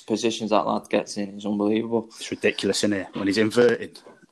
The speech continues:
Speaker 1: Yeah, but
Speaker 2: Horrible.
Speaker 1: Frankie's the same, though. Frankie's like, his legs are all over. Remember one time, his leg was, like,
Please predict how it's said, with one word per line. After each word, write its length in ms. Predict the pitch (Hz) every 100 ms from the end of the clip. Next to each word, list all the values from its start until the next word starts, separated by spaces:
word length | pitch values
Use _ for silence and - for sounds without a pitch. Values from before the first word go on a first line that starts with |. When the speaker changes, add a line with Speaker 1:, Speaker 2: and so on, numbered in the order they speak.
| _
Speaker 1:
Yeah, 100 | 147
but 60 | 185
Speaker 2:
Horrible. 80 | 123 165
Speaker 1:
Frankie's 280 | 214 226 180
the 80 | 156
same, 320 | 180 214 175
though. 160 | 110 147
Frankie's 600 | 175 185 208 208 196 156
like, 300 | 139 110 -
his 200 | 139 175
legs 200 | 185 190
are 80 | 160
all 160 | 127 139
over. 160 | 160
Remember 320 | 147 180 180
one 200 | 147 160
time, 280 | 175 131 113
his 160 | 113 123
leg 140 | 165 170
was, 180 | 139 117
like, 340 | 104 98 _